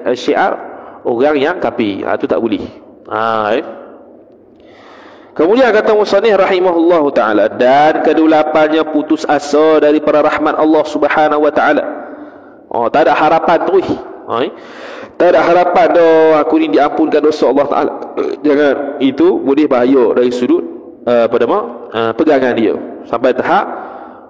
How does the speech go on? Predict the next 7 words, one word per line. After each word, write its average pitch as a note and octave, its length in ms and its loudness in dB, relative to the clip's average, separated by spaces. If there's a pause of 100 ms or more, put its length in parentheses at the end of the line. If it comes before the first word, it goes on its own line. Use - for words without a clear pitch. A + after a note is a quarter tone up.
eh, A2+ 80 -8
mengiktikadkan C#3+ 840 0
bahawasanya C3+ 680 0
Allah C3 320 0
Ta'ala C3 320 0
tidak B2 360 0
akan A#2+ 120 0